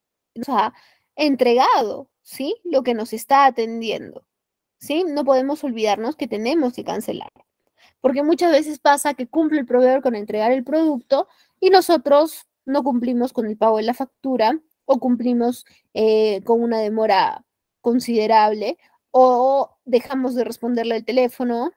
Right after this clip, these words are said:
¿sí? Le apagamos el teléfono y demás, ¿sí? Entonces, este proceso involucra el cumplimiento de todos los requisitos establecidos por la organización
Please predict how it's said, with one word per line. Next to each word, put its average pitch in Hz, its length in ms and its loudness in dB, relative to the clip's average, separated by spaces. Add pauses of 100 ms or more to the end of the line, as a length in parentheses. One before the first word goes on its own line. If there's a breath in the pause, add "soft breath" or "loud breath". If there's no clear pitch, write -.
¿sí? 269 240 -10
Le 285 80 0
apagamos 226 460 -6
el 233 100 -8
teléfono 247 540 0
y 226 100 -8
demás, 175 400 -8 (200)
¿sí? 320 300 -4 (360 soft breath)
Entonces, 339 380 2
este 392 140 2
proceso 294 320 0
involucra 262 420 2
el 254 120 0
cumplimiento 277 580 2
de 247 100 2
todos 254 280 2
los 247 140 -4
requisitos 220 540 -6
establecidos 254 680 0
por 220 120 -8
la 226 100 -4
organización 311 1000 0